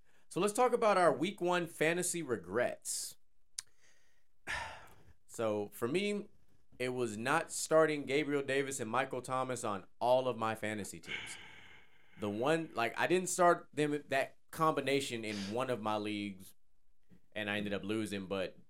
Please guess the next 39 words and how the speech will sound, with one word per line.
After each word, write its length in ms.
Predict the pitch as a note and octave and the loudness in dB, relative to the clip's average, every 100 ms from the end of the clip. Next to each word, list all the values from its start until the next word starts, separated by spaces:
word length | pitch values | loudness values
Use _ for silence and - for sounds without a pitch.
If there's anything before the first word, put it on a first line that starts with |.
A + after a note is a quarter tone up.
| - - | -14 -4
I, 160 | F#2+ F#2 | -2 -2
if 180 | F#2+ | -4
I 120 | G2 F#2+ | -4 -4
started 420 | - G2+ G2 E2 | -2 -2 -2 -4
them 180 | F#2 F2 | -6 -4
both, 260 | F#2+ F2+ F2+ | -4 -4 -6
it 120 | E2 | -8
wouldn't 180 | F2+ F2 | -8 -6
have 60 | |
made 120 | F2 | -8
a 40 | E2 | -6
difference 360 | E2 F2 E2+ E2+ | -6 -8 -10 -14
because 540 | - - E2 D#2 - - - - | -16 -12 -12 -12 -14 -18 -20 -12
the 80 | G2+ | -6
guy 180 | F2 E2+ | -4 -4
I 40 | |
played 360 | D#2+ - E2 D#2 | -8 -8 -10 -8
blew 200 | E2+ E2 | -10 -8
us, 100 | D#2+ - | -10 -12
blew 140 | F2+ F2+ | -12 -10
me 140 | E2 | -8
out 160 | D#2+ D#2 | -8 -10
any-, 280 | G2 E2 D2 - | -14 -16 -16 -14
anyway. 360 | F2 C#2 - - - - - - - - - - | -14 -14 -18 -20 -20 -20 -20 -20 -20 -20 -20 -20
It's 80 | - - - | -20 -20 -14
really, 400 | G2+ C#3 D#3+ D#3 | -8 -2 0 -2
for 220 | C#3+ C3+ | -4 -8
me 160 | C3+ C3+ | -6 -8
personally, 880 | - - D#3+ E3+ F#3+ F#3 F3+ F3+ | -8 -2 -2 -2 -4 -2 -2 -2
is 120 | E3 | -4
the 160 | B2+ B2+ | -4 -4
only 220 | B2+ B2+ | -2 -2
regret 420 | A#2 G#2 A#2 A2+ | -4 0 0 0
that 100 | A2 | 0
I 140 | G2+ F2 | 0 0
saw, 420 | - - A2 A2+ | -2 -2 2 0
'cause 160 | A2 G2+ | -2 -4
everything 360 | G#2+ A2 G#2+ G#2 | -4 -2 -4 -2
else 520 | G#2+ G2+ - - | -2 -4 -12 -16